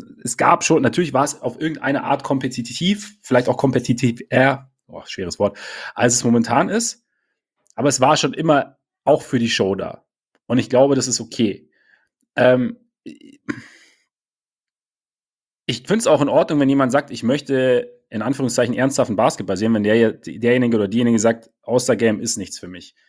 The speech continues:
Wenn wir das All-Star-Game als einfach, was es eben ist, Show-Event sehen, bei dem die Spieler zusammenkommen, irgendwie ein lustiges Wochenende miteinander haben, bei dem eine gewisse Anzahl an Fans die Möglichkeit hat, Spieler nochmal anders zu sehen,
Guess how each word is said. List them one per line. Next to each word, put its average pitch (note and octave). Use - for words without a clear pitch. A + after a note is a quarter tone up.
Wenn C#3
wir F3
das D3
All-Star-Game C#3
als B2+
einfach, C#3
was B2+
es -
eben A2+
ist, C#3+
Show-Event A2
sehen, C#3
bei A#2
dem C#3
die A#2+
Spieler F3+
zusammenkommen, D3
irgendwie B2
ein A#2
lustiges A#2+
Wochenende D3+
miteinander C3+
haben, C3+
bei A2+
dem A#2
eine F#2+
gewisse A2+
Anzahl B2+
an A2
Fans C3
die A2
Möglichkeit B2
hat, A2+
Spieler A#2+
nochmal G2
anders D#3
zu -
sehen, C3